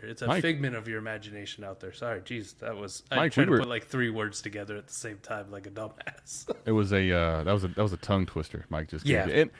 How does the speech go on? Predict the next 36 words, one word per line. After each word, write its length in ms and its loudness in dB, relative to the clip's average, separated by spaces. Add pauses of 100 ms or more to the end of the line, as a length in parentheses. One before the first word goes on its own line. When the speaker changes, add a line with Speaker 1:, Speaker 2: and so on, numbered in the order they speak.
Speaker 1:
I 40 -6
fucked 120 -6
Speaker 2:
Mike, 280 8
Speaker 1:
up. 80 -4
Speaker 2:
Mike, 160 4
but 180 2
the, 160 -4
the, 160 -2
the 80 2
funny 240 4
thing 240 2
though 220 6
is, 160 2
like, 320 -2
I 100 0
was 160 -2
just 220 -6
told 340 -2 (880)
via 320 0
comments, 640 0
whether 300 0
Discord, 480 -4
YouTube, 440 -4
I 60 -2
mean, 280 -4 (140)
a 40 -14
couple 200 -6
days 220 0
ago, 200 -6
that 200 -8 (1200)
picks, 400 -10
you 60 -4
can 120 0
get 180 -2
those 200 -6
back. 480 -8